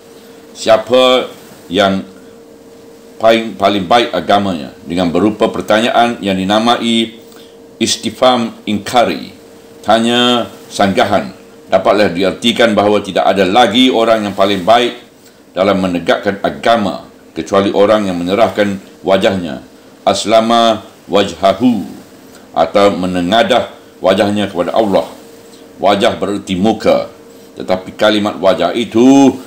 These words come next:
telah langsung kita ambil menjadi bahasa kita. Menyerahkan seluruh wajah kepada Tuhan ialah menghadapkan seluruh hati kepadanya dan menyerah.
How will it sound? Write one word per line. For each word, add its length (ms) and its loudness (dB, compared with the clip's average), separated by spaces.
telah 160 4
langsung 400 0
kita 240 -2
ambil 320 2
menjadi 320 -2
bahasa 320 0
kita. 560 -2
Menyerahkan 560 0
seluruh 480 0
wajah 480 0
kepada 240 -2
Tuhan 400 -2
ialah 240 -2
menghadapkan 720 -2
seluruh 480 -4
hati 640 2
kepadanya 640 2
dan 160 0
menyerah. 400 0